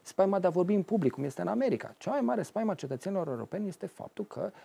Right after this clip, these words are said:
vor încerca să apeleze ori un serviciu public, ori, uh, serviciu de suport al unei companii private și nu vor putea să ajungă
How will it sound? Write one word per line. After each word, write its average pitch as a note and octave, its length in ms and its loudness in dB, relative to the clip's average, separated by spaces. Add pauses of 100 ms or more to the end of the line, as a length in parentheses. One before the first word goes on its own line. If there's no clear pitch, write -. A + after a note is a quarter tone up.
(140)
vor D#3 400 0
încerca E3 640 -4
să - 160 -12
apeleze D#3+ 600 0 (180)
ori E3+ 180 2
un G3+ 60 2
serviciu F3 380 -6
public, C#3+ 460 -2
ori, G3 360 0 (100)
uh, D3+ 300 2
serviciu C#3+ 380 -4
de D3 60 0
suport D3+ 320 -6
al C3 100 -4
unei C3+ 200 -4
companii C3+ 480 -4
private - 520 -6 (220)
și - 200 -6
nu D3+ 200 0
vor B3+ 160 2
putea E3+ 280 -4
să F3+ 340 0
ajungă D#3+ 680 -2